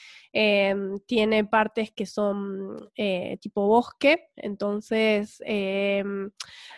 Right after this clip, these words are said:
ah, voy a, voy a, no voy a ser tan mala. Es lindo, el, el lugar es lindo. Lo que a mí me tira abajo es que yo, mm, si voy de vacaciones a Pehuenco, veo a toda la gente que veo todos los días.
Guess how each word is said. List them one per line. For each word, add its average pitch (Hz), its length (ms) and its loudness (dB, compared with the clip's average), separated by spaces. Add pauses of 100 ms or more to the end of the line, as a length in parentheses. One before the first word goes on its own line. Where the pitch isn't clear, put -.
(300)
ah, 302 200 6
voy 370 160 6
a, 392 100 6
voy 359 160 4 (160)
a, 294 60 4
no 302 180 6
voy 330 100 8
a 262 120 6
ser 226 180 -2
tan 214 180 0
mala. 202 360 -2
Es 349 180 0
lindo, 285 400 4
el, 226 220 -4
el 247 140 0
lugar 269 280 2
es 302 140 -6
lindo. 226 500 -4
Lo 208 200 -2
que 214 240 -8
a 220 140 -6
mí 247 160 -2
me 269 140 2
tira 277 220 -4
abajo 262 360 -4
es 262 220 -10
que 233 260 -2
yo, 214 380 -12
mm, 233 460 -10 (220)
si - 200 -6
voy 226 180 2
de 240 140 4
vacaciones 220 640 -2
a 220 60 -8
Pehuenco, 214 460 -4
veo 214 180 0
a 202 40 -10
toda 226 260 -2
la 220 120 -4
gente 220 320 -6
que 208 80 -2
veo 202 180 -4
todos 214 220 -4
los 202 160 -8
días. 226 420 -6